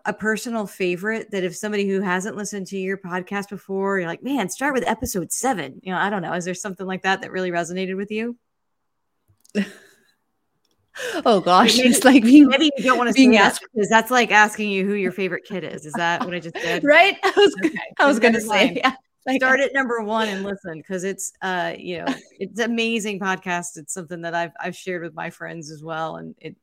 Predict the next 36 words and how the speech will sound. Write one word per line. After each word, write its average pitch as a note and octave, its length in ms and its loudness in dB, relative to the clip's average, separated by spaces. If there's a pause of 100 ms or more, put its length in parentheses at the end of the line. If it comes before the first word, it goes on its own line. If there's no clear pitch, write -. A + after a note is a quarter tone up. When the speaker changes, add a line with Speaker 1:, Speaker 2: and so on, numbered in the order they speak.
Speaker 1:
it's, - 340 -12
you D#3+ 140 -14
really E3+ 260 -6
have E3 220 -6
a, - 200 -12
a E3 80 -10
really E3+ 380 -4
amazing D#3+ 400 -10
message D#3+ 540 -8
that E3 220 -8
you're E3 240 -8
bringing E3 280 -10
out E3 220 -8
there. D#3 300 -8
And, E3+ 220 -12 (500)
uh, B1 280 -2
I - 80 -4
know E3+ 380 -4 (140)
myself, F3 380 -4
I E3+ 80 2
appreciate F3 500 -6
it. E3 100 -4
I'm D#3+ 140 -8
sure - 180 -10
there's D#3+ 220 -10
tons E3+ 320 -8
of E3 120 -8
other D#3+ 180 -6
people E3 260 -12
out D#3+ 180 -6
there D#3+ 160 -8
that E3 100 -8
appreciate D#3+ 520 -10
it D#3+ 100 -10
as D#3+ 160 -12
well. C#3+ 360 -10